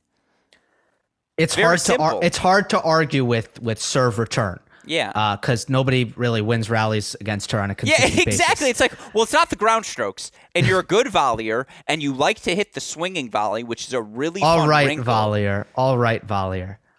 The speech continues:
Speaker 2: Who knows where to go, what to do? If it's a binary system,
Speaker 1: Doesn't
Speaker 2: she one or
Speaker 1: force it,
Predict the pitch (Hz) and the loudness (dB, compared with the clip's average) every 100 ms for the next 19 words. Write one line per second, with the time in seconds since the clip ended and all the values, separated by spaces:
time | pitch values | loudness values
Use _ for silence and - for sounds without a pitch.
0 | _ - 202 220 202 196 170 170 185 165 | _ -8 -2 -2 -2 -4 -2 0 0 -2
1 | 160 - 135 156 196 180 196 208 185 151 | -4 -6 -6 -4 -2 -2 -2 -2 -2 0
2 | 156 175 160 139 - 139 - 196 - 190 | 0 -2 -4 -4 -6 -6 0 2 2 0
3 | 131 143 196 190 | 2 2 2 2